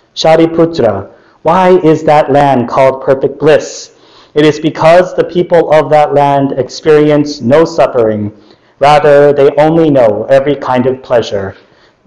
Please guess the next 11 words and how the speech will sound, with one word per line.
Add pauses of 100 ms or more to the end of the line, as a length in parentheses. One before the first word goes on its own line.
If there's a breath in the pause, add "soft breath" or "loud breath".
(120)
That
is
why
it
is
called
perfect
bliss." (360 loud breath)
Namo
Amida
Butsu.